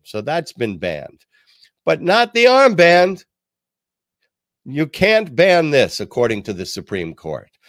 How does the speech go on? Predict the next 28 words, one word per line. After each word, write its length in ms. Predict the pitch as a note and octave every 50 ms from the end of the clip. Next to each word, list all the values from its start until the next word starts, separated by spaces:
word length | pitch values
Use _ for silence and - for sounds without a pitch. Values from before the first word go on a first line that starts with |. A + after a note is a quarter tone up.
| _ _ _ _ _ -
All 120 | - A3+
right, 180 | G3+ D3+ C#3+ -
so 100 | - E3
yesterday 560 | E3+ G#3+ B3 B3 G#3+ - G3+ G3+ G#3 G3+ F#3+
was 220 | E3+ D#3 D3+ B2+ C3
Mother's 460 | C#3 C#3 B2 A2 F#2+ F2 D2+ - -
Day, 340 | - C2 A1+ A1 G#1+ _ _ _ _ _ _ _ - - - _ _ _ _ _ -
and 140 | D3+ D#3+
there 100 | E3+ E3
were 100 | D#3 D#3
so 380 | D3 - - - - G#3+ G#3+ G3+
many 420 | F#3 E3 D3 C#3 C3 B2+ C3 B2+ - _ _ _
sweet 440 | - - - - C#3+ C#3+ C3 B2 - -
remembrances 960 | A2+ A2 G#2+ A2 A2 G#2+ G#2 G2+ G2+ F#2 F2+ E2+ E2 - - F2+ E2+ D2+ -
of 160 | E2 D2+ D#2
mothers. 480 | F2 F2+ F2 D#2+ C#2 E2 D#2+ D#2 - -
I'm 180 | F#2 F2+ F2+
gonna 220 | F2+ F#2+ F2 E2 D2+
talk 300 | _ - E2+ D#2+ - F2
about 280 | E2 D#2+ D#2 C#2+ C#2
mine 440 | - D#2 D#2+ D2+ D2+ D2+ C#2+ C#2+ D2
in 140 | C#2+ C#2 C2+
just 280 | - D2+ C#2+ - -
a 40 | -
moment. 480 | C2 B1 C2 C2 C2 C2 C2+ C#2 - _ _ _ _ _ _ _ _ _ _
But, 300 | - G#2+ G#2+ G#2 - _ A2+
uh, 160 | G#2 G2+ G2+
first, 520 | - - - E3+ F3 E3+ E3 - - _